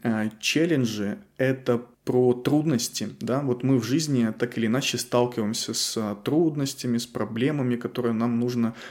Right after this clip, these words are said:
преодолевать. Э, но в этом случае с челленджами и с, э, вызовами — это тоже про проблемы и про трудности, но они словно нами более контролируемые, понимаете? То есть мы словно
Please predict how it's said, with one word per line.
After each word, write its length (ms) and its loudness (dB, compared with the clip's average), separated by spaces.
преодолевать. 720 0
Э, 280 -2
но 460 4
в 200 -2
этом 280 4
случае 380 -2
с 40 -4
челленджами 720 4
и 120 0
с, 480 -2
э, 400 2
вызовами — 720 2
это 380 2
тоже 500 2
про 240 6
проблемы 680 2
и 160 -4
про 360 2
трудности, 720 0
но 300 2
они 360 4
словно 500 2
нами 300 4
более 400 4
контролируемые, 840 0
понимаете? 400 -2
То 60 -4
есть 160 -2
мы 120 2
словно 540 2